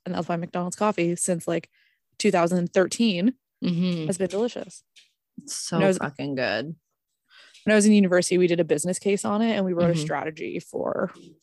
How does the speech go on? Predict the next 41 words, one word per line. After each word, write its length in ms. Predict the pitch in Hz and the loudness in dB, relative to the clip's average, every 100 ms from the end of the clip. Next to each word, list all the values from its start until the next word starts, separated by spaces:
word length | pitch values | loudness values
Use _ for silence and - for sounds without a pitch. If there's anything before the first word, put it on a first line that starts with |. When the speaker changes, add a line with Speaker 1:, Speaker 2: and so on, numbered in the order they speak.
| _ - - | _ -14 -8
Speaker 1:
like, 160 | - | -6
Burger 220 | - 170 190 | -2 -2 -2
King's 360 | - 208 190 | -4 -6 -4
new 420 | 190 156 - - - _ _ _ _ _ _ _ _ _ _ _ - | -2 -2 -2 -6 -10 _ _ _ _ _ _ _ _ _ _ _ -10
Okay 200 | 196 190 | -8 -8
Chicken. 420 | - - 202 233 - _ | -8 -6 -4 -6 -8 _
<laughs> 120 | 494 | 0
Speaker 2:
She's 680 | - - - - 202 220 208 | 0 -2 -4 0 2 2 2
going 460 | 190 196 269 233 | 2 4 6 6
nuts. 380 | 180 170 131 - | 4 0 -4 -4
She's, 240 | - 175 156 | -4 -4 -4
like, 180 | 160 160 | -6 -4
chasing 360 | 151 147 170 | -6 -4 -6
her 100 | 160 | -8
tail. 480 | 147 147 143 - - _ - - - 1077 1077 | -6 -6 -6 -8 -14 _ -18 -14 -8 -6 -4
Speaker 1:
Oh 40 | |
my 100 | 185 | -4
God. 260 | 190 175 170 - - - - | -8 -12 -14 -18 -18 -4 2
Um, 300 | 214 214 208 202 | 4 6 4 2
but 120 | 208 | 4
yeah, 140 | 208 190 | 4 6
we, 120 | 196 | 4
like, 160 | 190 | 4
wrote 180 | 185 190 | 6 4
a 60 | 185 | 4
strategy 540 | - 170 170 165 165 | 0 2 2 0 -4
for 280 | 165 170 160 | -4 -2 0
it 140 | 165 | -2
and, 120 | 165 180 | -4 -6
like, 160 | 165 180 | -8 -8
entered 260 | 170 170 | -6 -4
into 240 | 165 180 185 | -4 -4 -4
a 60 | |
case 260 | - 180 - | -6 -10 -8
competition. 640 | 196 190 - 190 - 196 202 | -8 -6 -6 -4 -4 -2 2
Speaker 2:
Oh, 100 | 311 | 4
Speaker 1:
We 100 | 202 | 4
did 80 | 180 | 4
Speaker 2:
really? 140 | 170 | 4
Speaker 1:
not 220 | 170 156 | 4 2
win. 340 | 165 113 165 | 0 -2 -4